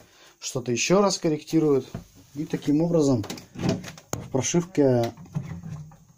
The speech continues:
э, получается, что, ну, так, с завода там что-то не доделали и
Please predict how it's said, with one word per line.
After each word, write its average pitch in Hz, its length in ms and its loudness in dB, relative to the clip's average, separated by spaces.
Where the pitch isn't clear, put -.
э, 123 180 -2
получается, 131 600 0
что, - 220 -8
ну, 131 220 -4
так, 110 280 -4
с 110 120 -6
завода 156 340 4
там 131 180 -2
что-то - 260 -4
не 127 140 0
доделали 170 560 4
и 170 240 -2